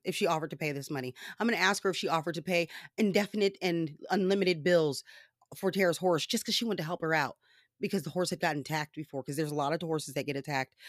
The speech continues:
that she takes in. That's, like, why she's the pregnant mare rescue, right? And she does not y-, keep paying your bills once you take your horse, but she will start a GoFundMe for you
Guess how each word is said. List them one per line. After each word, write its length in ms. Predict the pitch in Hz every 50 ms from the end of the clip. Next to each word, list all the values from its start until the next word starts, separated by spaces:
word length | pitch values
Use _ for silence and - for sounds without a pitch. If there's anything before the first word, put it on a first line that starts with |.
| - - -
that 100 | 160 151
she 80 | - 139
takes 240 | 160 156 131 - -
in. 160 | 170 151 143
That's, 200 | 143 139 135 - -
like, 140 | 143 131 -
why 180 | - 135 135 139
she's 200 | - - 143 127
the 60 | 139
pregnant 340 | - - 139 127 - - -
mare 140 | 151 147 139
rescue, 360 | 131 127 120 117 - - 131 123
right? 220 | 131 139 147 - - - - - - _ -
And 240 | 185 180 180 185 165 170
she 120 | - 220
does 220 | 185 185 180 180 170
not 320 | 175 165 156 151 143 - _ _ -
y-, 120 | - 143 - _ _ _ _ _ _ _ _
keep 200 | - 196 180 160 _ _ _ -
paying 200 | 180 175 165 156
your 100 | 139 139
bills 240 | 139 143 139 135 135
once 200 | 139 123 - -
you 40 | -
take 200 | 135 127 - -
your 80 | 127 131
horse, 300 | 151 147 127 127 - - _ - - - - - -
but 100 | 262 247
she 120 | - 277
will 180 | 247 208 220 214
start 300 | - 196 175 175 151 -
a 60 | 160
GoFundMe 520 | 135 156 151 - 180 180 185 156 139 127
for 120 | - 143 143
you 240 | 139 139 147 156